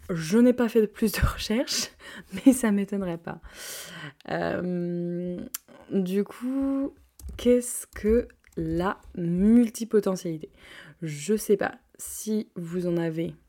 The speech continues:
entendu parler, mais, euh, alors, c'est vrai que je sais pas trop par où commencer, il y a tellement de trucs, il y a tellement de choses. En gros, une personne multipotentielle, c'est une personne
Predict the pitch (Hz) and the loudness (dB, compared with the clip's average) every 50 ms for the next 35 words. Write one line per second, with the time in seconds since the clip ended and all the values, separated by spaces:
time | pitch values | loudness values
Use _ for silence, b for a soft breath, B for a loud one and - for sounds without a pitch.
0 | _ _ _ _ _ _ _ _ _ _ _ _ _ _ - _ - - _ _ | _ _ _ _ _ _ _ _ _ _ _ _ _ _ -20 _ -20 -20 _ _
1 | _ _ - 220 214 - 190 175 160 156 156 160 147 135 139 190 285 - - _ | _ _ 0 0 2 2 0 -2 -2 -4 -8 -10 -10 -6 -6 -6 -6 -6 -8 _
2 | _ _ _ _ _ _ _ B B B B B B B B B B B B B | _ _ _ _ _ _ _ B B B B B B B B B B B B B
3 | - - 196 185 180 175 180 180 180 202 220 254 277 - _ _ _ _ - - | -10 -4 -2 0 0 2 2 0 0 0 0 -2 -4 -6 _ _ _ _ -6 -4
4 | 196 190 185 185 185 - - _ - 175 156 151 - B B B B B B B | -2 0 0 -2 -4 -6 -8 _ -8 -8 -8 -8 -10 B B B B B B B
5 | B - - 208 262 254 175 185 160 190 180 233 240 - - 233 - 202 202 214 | B -4 0 0 2 2 2 2 4 4 4 4 2 2 0 0 4 6 6 6
6 | 196 - 190 170 175 170 - 247 247 202 156 - 208 214 233 240 226 202 151 - | 6 6 6 4 4 6 6 8 8 8 6 4 4 4 6 6 4 4 0 -2
7 | - - 233 226 - 165 147 - 190 196 208 208 190 - - 208 220 220 - B | 0 0 0 2 2 0 2 2 2 2 2 0 0 -2 -2 -2 -2 -2 -4 B
8 | B B B B B B B B B B B B B - 294 277 233 165 156 156 | B B B B B B B B B B B B B 8 10 10 8 8 4 0
9 | - - - - _ _ _ - - - 214 202 185 180 269 285 - 320 294 285 | 0 -2 -8 -18 _ _ _ -8 -2 4 4 6 8 8 8 8 8 8 8 10
10 | 254 247 233 226 - 226 226 202 190 165 - - - 220 247 285 - - - - | 10 8 8 6 2 -2 -2 -2 -4 -4 -4 -2 0 0 0 0 -2 -6 -2 0
11 | 240 - - 202 196 180 196 190 185 - 226 240 254 277 302 | 2 2 4 4 4 4 2 0 2 2 4 4 4 4 2